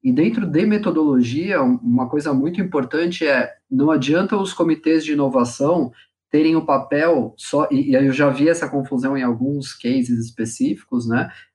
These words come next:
É, ter só o papel de aprovar ou reprovar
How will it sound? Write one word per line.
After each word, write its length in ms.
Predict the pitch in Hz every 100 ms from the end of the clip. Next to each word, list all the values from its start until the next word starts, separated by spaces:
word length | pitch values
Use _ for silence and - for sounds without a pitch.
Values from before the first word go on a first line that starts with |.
| _
É, 520 | 113 117 113 113 117 -
ter 140 | 147
só 220 | 135 180
o 60 | 214
papel 440 | 170 - 165 175
de 200 | 160 165
aprovar 760 | 151 - 156 143 123 139 165 175
ou 100 | 160
reprovar 840 | 151 156 160 139 117 127 113 104